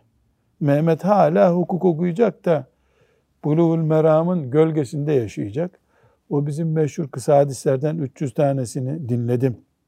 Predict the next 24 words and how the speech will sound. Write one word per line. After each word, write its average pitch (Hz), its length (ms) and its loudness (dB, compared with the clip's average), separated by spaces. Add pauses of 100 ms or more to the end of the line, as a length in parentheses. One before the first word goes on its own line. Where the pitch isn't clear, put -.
(120)
maşallah. 113 680 -8 (880)
Ee, 120 420 -6
şimdi 185 520 0 (240)
ama 277 340 4
onda 247 300 8
kıyas 196 400 6
etmeyelim. 127 500 0 (600)
O 214 120 2
bir 220 120 4
nasip - 380 2
meselesi. 117 680 -6 (480)
Fakat 165 480 4 (480)
sen 175 280 2
bana 190 220 4
Mehmet'i 165 640 2 (180)
tanıtırken, 147 600 -2
"Hocam 156 320 -2
Mehmet 156 520 2 (1080)
yani 135 440 -2 (360)
kız 185 240 2
kardeşi 135 640 0
gibi 131 380 -2
hayalı 120 600 2
biridir" 98 460 -8